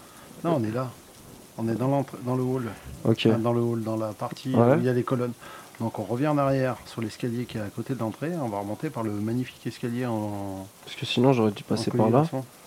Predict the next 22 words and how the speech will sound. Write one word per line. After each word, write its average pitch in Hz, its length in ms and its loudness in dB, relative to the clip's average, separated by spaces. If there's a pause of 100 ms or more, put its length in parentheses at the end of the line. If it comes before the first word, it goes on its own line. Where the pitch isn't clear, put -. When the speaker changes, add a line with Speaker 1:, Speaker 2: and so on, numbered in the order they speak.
(160)
Speaker 2:
Tu - 80 -16
sais, 131 60 4
pour 110 240 0
dire, 120 180 0
accéder 110 380 0
directement 113 380 2
à - 20 4
la 107 60 2
chapelle. 143 340 0 (100)
Ah 131 60 10
non, 160 100 8
c'est 147 160 6
juste 151 120 8
au-dessus 156 180 6
de 156 60 8
nos 151 60 6
têtes, 160 260 2
non ? 131 120 6
Speaker 1:
Non, 139 140 6
Speaker 2:
Ok. 135 80 0
Speaker 1:
c'est 143 80 6
au-dessus. 131 240 -4